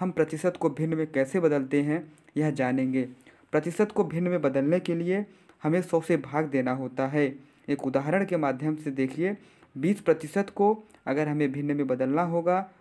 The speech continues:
तो बीस प्र-, बीस में हमें सौ का भाग देना होगा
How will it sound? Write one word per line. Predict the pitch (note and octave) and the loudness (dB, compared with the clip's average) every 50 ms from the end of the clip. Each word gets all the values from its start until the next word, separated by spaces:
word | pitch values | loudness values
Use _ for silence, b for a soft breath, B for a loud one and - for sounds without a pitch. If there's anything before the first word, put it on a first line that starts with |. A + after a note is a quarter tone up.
| b b - | b b -4
तो | C#3 | -4
बीस | C3+ C3 D3 E3 E3+ - | -2 -2 -2 -2 -2 0
प्र-, | - D3 C#3 - - - - | 0 -2 -2 -2 -6 -14 -8
बीस | C3+ C#3+ E3 E3+ D#3+ - | -4 -2 -2 -2 -2 -2
में | D#3 D#3+ E3+ D#3+ | 0 2 2 2
हमें | D3 C3+ C#3 C#3+ | 2 0 0 -2
सौ | C#3 - - C#3+ C#3 | -2 0 0 0 0
का | - C#3 C3+ | 0 0 -2
भाग | B2 B2+ B2+ D3+ D#3+ | -2 -2 -2 -2 0
देना | E3 F3 F3+ F3+ F#3 | 2 2 2 2 2
होगा | F#3 F3+ F3+ F#3 F3+ F3+ F#3+ G3 G#3+ | 2 2 0 0 2 2 2 2 0